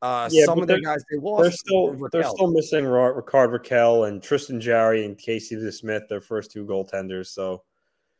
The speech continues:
Speaker 1: But
Speaker 2: they're
Speaker 1: again, I still think it's easier to play with a backup because then you're gonna, you're gonna, you, you're, you're gonna play tighter.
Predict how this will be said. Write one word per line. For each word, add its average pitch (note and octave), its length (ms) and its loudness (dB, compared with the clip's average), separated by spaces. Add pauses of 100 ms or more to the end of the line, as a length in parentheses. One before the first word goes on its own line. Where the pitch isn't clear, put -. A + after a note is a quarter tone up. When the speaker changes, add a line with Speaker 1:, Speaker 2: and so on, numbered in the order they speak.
(520)
Speaker 1:
But E3 100 -2
Speaker 2:
they're E3 80 2
Speaker 1:
again, G3+ 220 2
I E3 100 0
still G3 220 -8
think G3 200 -4
it's F#3 140 -6
easier F#3+ 300 -2
to F3 60 -4
play F#3+ 180 -4
with F3+ 120 -4
a F3+ 40 -6
backup F3 500 -2
because B2+ 220 -2
then C#3+ 160 0
you're D3+ 100 -2
gonna, D3+ 460 -2 (420)
you're B2+ 200 -4
gonna, C#3+ 440 -4 (640)
you, C3 200 -10
you're, C#3 180 -2
you're C#3 180 -6
gonna D3+ 120 -4
play D#3 200 -6
tighter. E3 360 -2